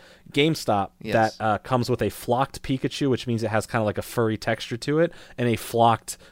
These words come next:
Speaker 1: uh, Squirtle, and then, like, a little keychain versions of 'em and some pins
Speaker 2: Which
Speaker 1: and
Speaker 2: I've
Speaker 1: all
Speaker 2: pre-ordered
Speaker 1: that.
Speaker 2: that.
Speaker 1: Oh, I had to pre-order that.
Speaker 2: Yeah.
Speaker 1: I love the flock stuff. I love that. I think that's super cool. But it's like,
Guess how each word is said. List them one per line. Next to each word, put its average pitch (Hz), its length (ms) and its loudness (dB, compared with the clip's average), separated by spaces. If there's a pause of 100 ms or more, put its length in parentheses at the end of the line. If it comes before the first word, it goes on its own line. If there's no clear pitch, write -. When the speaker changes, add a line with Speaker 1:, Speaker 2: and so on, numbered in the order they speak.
Speaker 1:
uh, 104 140 2
Squirtle, 104 640 0
and 104 100 -2
then, 110 140 0
like, 101 200 0
a 110 40 -2
little 104 180 -2
keychain 95 540 -6
versions 95 400 -8
of 95 140 -4
'em 90 100 -8
and 87 80 -12
some - 140 -14
pins - 80 -8
Speaker 2:
Which 107 140 -2
Speaker 1:
and 104 80 0
Speaker 2:
I've 92 60 -4
Speaker 1:
all 85 80 -8
Speaker 2:
pre-ordered 82 400 -4
Speaker 1:
that. 50 200 -16
Speaker 2:
that. - 80 -20 (480)
Speaker 1:
Oh, 107 120 4
I 98 140 4
had 104 220 2
to 87 40 -10
pre-order 87 320 -6
that. 87 60 -4 (120)
Speaker 2:
Yeah. 85 60 -6
Speaker 1:
I 90 40 -2
love 104 220 2
the 101 80 -12
flock - 340 -8
stuff. - 320 -12
I - 80 -8
love 92 240 -4
that. 85 100 -10
I - 20 -10
think 95 160 -10
that's 92 160 -8
super 95 240 -10
cool. 90 320 -8 (220)
But 120 120 2
it's 120 160 0
like, 123 340 4